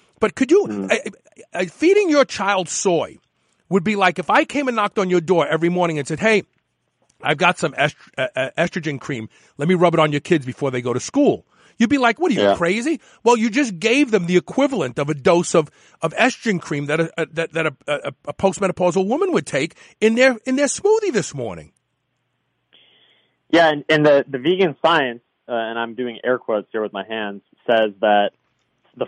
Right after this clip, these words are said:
Speaker 2: phytoestrogen in, um, in soy isn't compatible with the human biology. Therefore, you're not actually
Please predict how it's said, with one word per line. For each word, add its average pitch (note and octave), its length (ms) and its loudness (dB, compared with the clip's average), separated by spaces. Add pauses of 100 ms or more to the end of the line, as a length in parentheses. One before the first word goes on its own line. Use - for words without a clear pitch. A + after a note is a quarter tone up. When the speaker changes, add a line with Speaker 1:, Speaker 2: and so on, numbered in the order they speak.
(140)
Speaker 2:
phytoestrogen C3 1040 2 (200)
in, A#2+ 500 -6 (280)
um, G2+ 580 2 (480)
in D3+ 200 -8 (100)
soy B2+ 460 2
isn't C3+ 360 -6
compatible B2+ 580 0
with G#2 220 -2
the G#2 80 -8
human C3 520 -6
biology. A2 680 4
Therefore, A2 420 0
you're G#2 160 0
not A2+ 220 0
actually G#2 680 -4